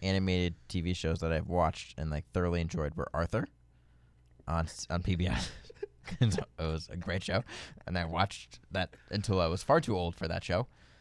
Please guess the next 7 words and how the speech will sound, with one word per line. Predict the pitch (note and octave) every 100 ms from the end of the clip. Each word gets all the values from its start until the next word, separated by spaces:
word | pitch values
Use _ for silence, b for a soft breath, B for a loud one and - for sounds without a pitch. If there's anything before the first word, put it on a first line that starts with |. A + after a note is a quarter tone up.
| b b -
And | F#2+ F#2+
then | F#2+ F#2+ F#2 F#2+ F2+ - - - -
trying | - F#4
to | -
think | - -
what | F#2+ G2
else. | C3+ - -